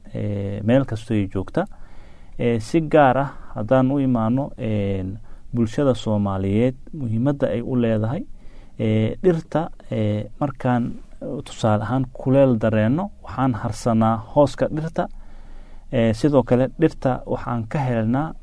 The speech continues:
miro iyo dawo intuba. Eh, dhirta waxa ay qurxisaa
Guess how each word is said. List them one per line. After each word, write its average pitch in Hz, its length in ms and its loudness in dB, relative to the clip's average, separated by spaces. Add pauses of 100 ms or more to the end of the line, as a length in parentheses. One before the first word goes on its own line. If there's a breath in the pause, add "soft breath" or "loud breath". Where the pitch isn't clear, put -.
(140)
miro 120 580 2
iyo 117 200 2
dawo 107 420 6
intuba. 139 460 0 (720 loud breath)
Eh, 113 340 4
dhirta 165 340 6
waxa 131 260 4
ay 117 160 0
qurxisaa 131 760 2